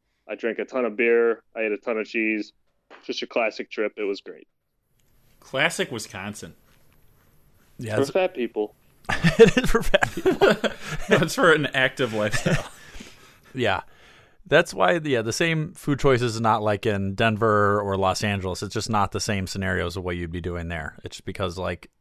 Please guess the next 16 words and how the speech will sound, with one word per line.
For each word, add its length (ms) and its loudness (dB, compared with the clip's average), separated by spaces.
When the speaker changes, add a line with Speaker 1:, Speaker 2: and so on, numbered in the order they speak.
Speaker 3:
certain 500 2
places 460 0
attract 360 2
certain 240 -2
people, 400 -6
and 140 -2
those 160 2
activities 480 0
are 80 2
all, 180 2
you're 120 0
right, 140 2
just 200 -10
for 80 -6
fat 240 -4
people. 260 -18